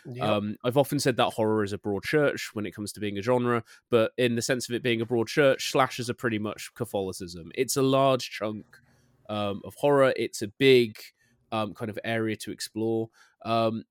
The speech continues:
Speaker 2: but it also kind of falls definitely more on the extreme end in terms of, like, blood, gore, violence, scares, jump scares, all of that. It's, um, very much, it quintess-, it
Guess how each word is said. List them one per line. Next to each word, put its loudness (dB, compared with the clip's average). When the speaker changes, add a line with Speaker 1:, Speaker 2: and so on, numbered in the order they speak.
Speaker 2:
but 4
it 4
also 2
kind -2
of -4
falls -2
definitely -4
more 0
on -4
the -4
extreme 0
end -2
in -8
terms -8
of, -8
like, -8
blood, 4
gore, 2
violence, -2
scares, 0
jump -6
scares, -6
all 0
of -2
that. 0
It's, -6
um, -2
very 4
much, 0
it -4
quintess-, -4
it -6